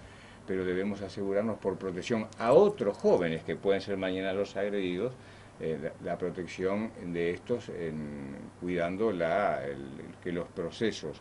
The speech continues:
de recuperación vayan acompañados con los tiempos necesarios, imprescindibles para que ello sea así, ¿verdad?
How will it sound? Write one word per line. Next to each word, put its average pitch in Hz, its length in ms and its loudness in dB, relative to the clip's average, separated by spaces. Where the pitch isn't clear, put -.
de 82 100 -4
recuperación 90 760 -2
vayan 80 340 -2
acompañados 85 680 0
con 78 160 -8
los 71 160 -10
tiempos 90 480 -4
necesarios, 95 760 0
imprescindibles 82 680 -4
para 71 260 -4
que 76 320 -6
ello 73 320 -6
sea 71 140 -6
así, - 180 -14
¿verdad? 65 360 -14